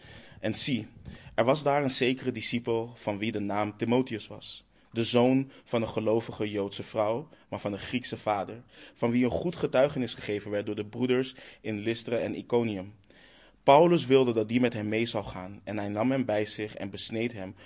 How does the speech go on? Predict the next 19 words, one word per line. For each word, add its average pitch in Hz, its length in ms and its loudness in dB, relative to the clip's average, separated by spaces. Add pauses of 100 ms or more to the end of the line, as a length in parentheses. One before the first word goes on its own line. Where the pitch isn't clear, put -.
(120)
omwille 107 400 0
van 113 160 0
de 104 120 -4
Joden 101 360 -4
die 104 140 -8
in 101 80 -8
die 104 140 -10
plaatsen 104 400 -4
woonden. 95 320 -12 (440)
Want 110 160 -4
zij 104 180 0
wisten 131 380 0
allen 107 420 2
dat 101 140 -6
zijn 101 140 -6
vader 107 400 0
een 98 100 -10
Griek 110 280 -8
was. - 360 -14